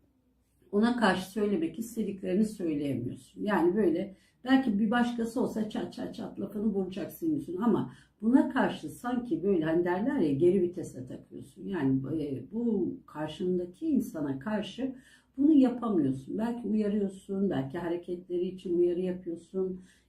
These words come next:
Yani, e, bir şeylerin sürekli olması, sürekliliğin devam etmesi için ama,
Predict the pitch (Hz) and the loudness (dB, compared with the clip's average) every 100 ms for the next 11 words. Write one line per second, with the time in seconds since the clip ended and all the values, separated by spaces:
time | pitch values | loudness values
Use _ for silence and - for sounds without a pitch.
0 | - 196 190 196 170 170 156 151 - 196 | -2 2 6 6 6 4 4 0 -4 0
1 | 180 185 180 180 - 165 - 180 180 175 | 2 4 2 0 -4 -6 -4 0 2 4
2 | 175 - 175 - 147 139 - 160 175 180 | 2 -2 -10 -8 -6 -6 -4 2 4 4
3 | 143 147 160 180 185 185 175 - 202 196 | 2 0 0 0 -2 0 -2 -2 -8 -10
4 | - 180 190 262 185 202 | -8 -8 0 2 4 0